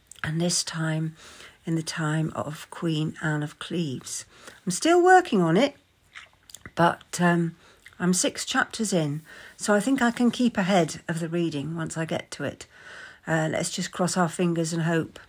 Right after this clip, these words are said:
Uh, the other things that will be coming up, um, I am going to do an, um, an interview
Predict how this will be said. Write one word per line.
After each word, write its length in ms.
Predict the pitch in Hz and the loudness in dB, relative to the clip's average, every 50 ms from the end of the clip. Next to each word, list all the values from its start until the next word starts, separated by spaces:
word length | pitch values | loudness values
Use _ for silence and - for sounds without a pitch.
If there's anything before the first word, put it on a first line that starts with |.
| _ _ _ _ _ _ _ _ _ _ _ _ _ _ - - - | _ _ _ _ _ _ _ _ _ _ _ _ _ _ -10 -4 -2
Uh, 160 | 165 156 151 - - | 0 0 0 0 4
the 100 | 180 196 | 6 8
other 220 | 208 220 254 269 | 8 8 6 4
things 320 | 247 269 247 233 233 - - | 2 4 4 6 4 4 2
that 80 | 220 | 0
will 100 | - 226 | 0 0
be 100 | 208 226 | 0 0
coming 320 | 226 - 226 226 220 226 233 | -2 -2 0 0 2 2 2
up, 280 | 262 294 - - - - - - - - - - - - - - - - - _ - | 2 0 0 -4 -10 -20 -20 -20 -18 -18 -18 -20 -20 -20 -20 -20 -20 -20 -6 _ 6
um, 420 | 190 196 196 196 202 202 196 196 - - | 8 8 10 10 8 6 4 2 2 6
I 220 | 185 185 190 196 196 | 8 8 8 8 6
am 120 | 196 196 | 4 4
going 240 | 190 202 196 196 196 | 4 4 4 4 2
to 120 | 185 - - | 0 0 2
do 160 | 190 185 185 | 2 4 4
an, 160 | 180 180 - - _ _ - | 4 2 -2 -6 _ _ 4
um, 520 | 180 180 180 175 180 180 175 170 - - | 6 6 6 6 6 6 4 2 0 -2
an 140 | - 180 202 | 0 2 4
interview 720 | 233 254 240 240 - 240 214 240 247 269 294 330 359 370 | 4 4 4 2 0 0 0 2 4 4 4 4 4 2